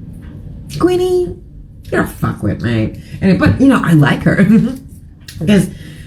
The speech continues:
she just knows what she knows. She, and she, in her world, she, uh, chooses to be excellent and privileged and completely out of touch and insular. But, you know, what the hell? But I'm talking about Russell Brand, right?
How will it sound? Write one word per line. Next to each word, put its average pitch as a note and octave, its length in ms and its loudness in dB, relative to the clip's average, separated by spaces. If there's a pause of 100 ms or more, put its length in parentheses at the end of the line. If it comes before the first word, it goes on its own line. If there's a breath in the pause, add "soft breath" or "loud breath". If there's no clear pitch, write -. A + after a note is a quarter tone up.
(140 loud breath)
she C4+ 280 4
just C#4+ 200 4
knows G#3 280 4
what G#3 120 0
she C4 160 2
knows. - 420 0 (180)
She, C4 180 2
and G#3 180 6
she, D#3+ 240 2
in G#3 100 6
her C#4+ 160 4
world, D#3 500 2 (320 loud breath)
she, A3+ 360 2
uh, F#3+ 160 4
chooses G#3+ 420 2
to A#3+ 100 0
be G3+ 180 4
excellent D3+ 480 -4
and F3+ 240 2
privileged C#4 480 2
and E3+ 420 2
completely G3+ 540 4
out E3+ 120 4
of F3 80 2
touch A3+ 220 -4
and G3+ 120 0
insular. G3 440 0
But, F3 200 2
you - 120 -4
know, G3+ 140 4
what C4+ 160 -4
the C4+ 80 -4
hell? G3+ 220 0 (180 loud breath)
But G#3+ 100 2
I'm A3+ 80 6
talking D4+ 160 4
about D#3+ 120 2
Russell F#3 240 2
Brand, F3+ 320 4
right? G2 220 -2